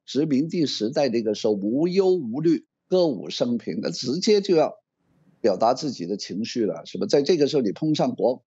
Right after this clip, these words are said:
港版国安法，那当然这也不能唱，那也不能做了。这么有一种气氛之下，这香港的文化啊，这个即使后来形成某种的抗争的觉醒的意识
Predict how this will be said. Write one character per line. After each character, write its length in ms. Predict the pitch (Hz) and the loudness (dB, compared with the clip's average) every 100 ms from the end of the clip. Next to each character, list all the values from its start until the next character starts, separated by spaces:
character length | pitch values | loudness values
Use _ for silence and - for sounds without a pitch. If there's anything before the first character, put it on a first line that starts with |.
| _ | _
港 200 | 117 151 | -2 0
版 200 | 104 - | -2 -6
国 160 | - 127 | -4 -2
安 120 | 135 | 0
法， 300 | 120 - - _ _ | -4 -6 -14 _ _
那 100 | 147 | -2
当 200 | 139 151 | 2 2
然 160 | 131 139 | 2 0
这 120 | 170 | 0
也 160 | 117 87 | 0 0
不 120 | 131 | -2
能 160 | 113 127 | -2 -2
唱， 260 | 131 113 | -4 -4
那 80 | 127 | -2
也 140 | 110 - | -4 -4
不 140 | 117 | -8
能 180 | 98 - - _ - | -6 -8 -10 _ -2
做 180 | 117 98 | 2 2
了。 160 | 78 - _ - | 2 -6 _ -2
这 100 | 175 | 2
么 80 | |
有 200 | 151 143 | 4 4
一 40 | 185 | 2
种 180 | 143 104 | 0 -2
气 280 | - 208 | 0 0
氛 180 | 135 139 | 2 0
之 160 | 135 135 | -2 -2
下， 180 | 135 117 | -2 -2
这 140 | 123 | -2
香 260 | - 180 165 | -2 -2 -2
港 160 | 80 | -2
的 100 | 92 | -2
文 180 | 92 104 151 | -2 0 2
化 220 | 220 - - - _ _ _ | 2 0 -8 -20 _ _ _
啊， 260 | 92 113 120 | 2 2 2
这 120 | 139 | -2
个 100 | 151 | -4
即 340 | 139 - 190 240 | -6 -6 -2 -2
使 180 | - | 0
后 320 | 120 - 277 190 | 0 2 4 4
来 220 | 135 175 | 0 -4
形 260 | - 139 | -10 -14
成 200 | 175 127 143 | -14 -18 -12
某 260 | 113 98 185 | -10 -6 -6
种 280 | 202 135 85 | -6 -8 -6
的 140 | 104 - | -10 -6
抗 320 | - 165 120 | -6 -4 -4
争 240 | 165 156 | -4 -6
的 140 | 156 262 | -6 -8
觉 320 | - 110 151 | -6 -4 -4
醒 280 | 165 120 87 | -4 -8 -8
的 120 | 95 | -8
意 260 | 147 233 196 | -2 2 2
识 400 | - 160 127 | 2 -2 -2